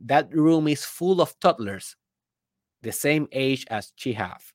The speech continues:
As I told you, three years, maybe some of them have two years, right? And all of those children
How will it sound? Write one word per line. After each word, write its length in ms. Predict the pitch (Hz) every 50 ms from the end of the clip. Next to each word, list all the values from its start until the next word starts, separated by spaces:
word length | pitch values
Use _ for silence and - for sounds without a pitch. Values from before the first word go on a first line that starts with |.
| _ _ -
As 180 | 107 110 -
I 100 | - 104
told 240 | 98 - 135 135 131
you, 100 | 127 127
three 280 | 120 - - 147 151 147
years, 440 | 147 147 147 143 135 135 131 - -
maybe 380 | 120 123 123 127 127 127 - - _ -
some 200 | - - 131 131
of 100 | 127 127
them 180 | 127 120 117
have 200 | 110 113 107 - _ -
two 120 | - 165
years, 440 | 147 120 104 98 - - - - - -
right? 200 | 110 107 101 - _ _ _ _ _ _ _ _ _ _ _ _ _ _ _
And 260 | - 120 127 123 120 - _ _ _ _
all 440 | 175 196 220 226 226 233 226 220 208
of 300 | 190 160 127 - - - - - _ -
those 420 | 156 160 165 170 170 165 160 -
children 800 | - - - - 175 165 160 156 151 135 139 147 143 139 139 131